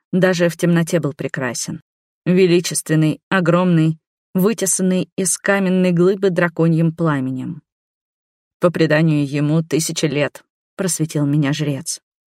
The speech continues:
Чтобы обойти громадину, потребовалось немало времени. Наконец, нашим взором предстал небольшой храм, построенный из каменных блоков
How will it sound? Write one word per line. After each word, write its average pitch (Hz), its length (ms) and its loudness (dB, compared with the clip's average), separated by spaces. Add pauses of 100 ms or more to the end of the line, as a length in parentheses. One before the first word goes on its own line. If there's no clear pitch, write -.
(760)
Чтобы 214 240 2
обойти 208 400 0
громадину, 180 800 0
потребовалось 185 720 0
немало 151 400 0
времени. 131 560 -6 (340)
Наконец, 165 540 2
нашим 156 320 0
взором 165 400 2
предстал 180 500 -2
небольшой 170 520 2
храм, 151 380 -2 (320)
построенный 180 760 0
из 165 240 -2
каменных 156 440 0
блоков 160 540 0